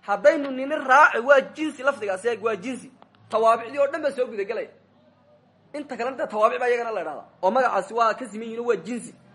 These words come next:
Waa jinsi weeye. Maxaa daba yaalla? Almushtaqu, la soo dhambashay.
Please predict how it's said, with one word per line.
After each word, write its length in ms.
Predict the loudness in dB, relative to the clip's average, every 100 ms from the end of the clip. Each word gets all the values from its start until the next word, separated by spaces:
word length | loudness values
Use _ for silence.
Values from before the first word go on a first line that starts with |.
| _ _ -20 -6
Waa 120 | 2 4
jinsi 340 | 4 -4 -2
weeye. 220 | -4 -4 -10 -20 -20 -20 -20 -20 -20 -20 -20 -20 -20 -6
Maxaa 280 | 4 6 6
daba 200 | 6 6
yaalla? 380 | 8 6 4 4
Almushtaqu, 960 | 4 4 -4 -8 0 0 0 -10 -4
la 80 | -4
soo 220 | 0 0 2
dhambashay. 500 | 0 0 -2 0 -6